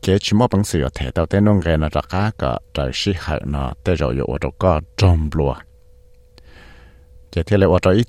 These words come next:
tiền nên nó tìm một sự cho phải để loan là giờ mua thỏ cho credit card limit nó còn đau tuần gì chỉ là gì. Giờ hai giờ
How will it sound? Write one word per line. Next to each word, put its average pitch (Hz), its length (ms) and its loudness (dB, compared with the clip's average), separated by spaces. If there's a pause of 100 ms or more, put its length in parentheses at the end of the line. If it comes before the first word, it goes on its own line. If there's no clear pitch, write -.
tiền 82 200 4
nên 90 200 4
nó 85 220 2 (140)
tìm 90 240 6
một 76 160 -2
sự 76 180 -2
cho 73 200 0
phải 65 180 -2
để 69 160 -2
loan 82 520 2 (160)
là 69 120 -4
giờ 80 400 2 (220)
mua 90 260 0 (120)
thỏ 85 320 2
cho 98 320 4 (180)
credit 95 300 0
card 113 320 0
limit 104 400 2 (180)
nó 92 300 2
còn 69 300 0
đau 85 180 2
tuần 101 300 2
gì 73 180 -4
chỉ 101 120 -2
là 78 160 2
gì. 69 420 -4 (1000)
Giờ 73 140 -2
hai 98 280 0
giờ 71 180 2